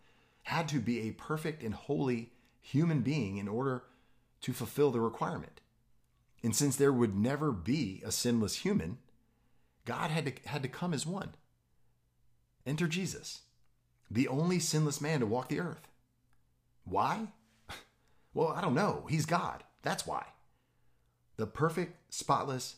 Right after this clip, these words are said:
sinless Lamb of God would come to be the final sacrifice for all, laying down his life,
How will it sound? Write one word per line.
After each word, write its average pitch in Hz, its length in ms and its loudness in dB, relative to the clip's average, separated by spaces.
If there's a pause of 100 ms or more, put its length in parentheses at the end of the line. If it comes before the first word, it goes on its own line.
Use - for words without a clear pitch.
(260)
sinless 117 640 2 (160)
Lamb 139 240 0
of 127 120 -2
God 110 320 -4
would 107 120 -4
come 151 240 -2
to 135 60 -2
be 120 260 -2
the 110 100 -2
final 123 300 -4
sacrifice 131 640 -4
for 139 240 -2
all, 139 240 0
laying 147 240 -2
down 143 200 0
his 123 180 -2
life, 123 400 -4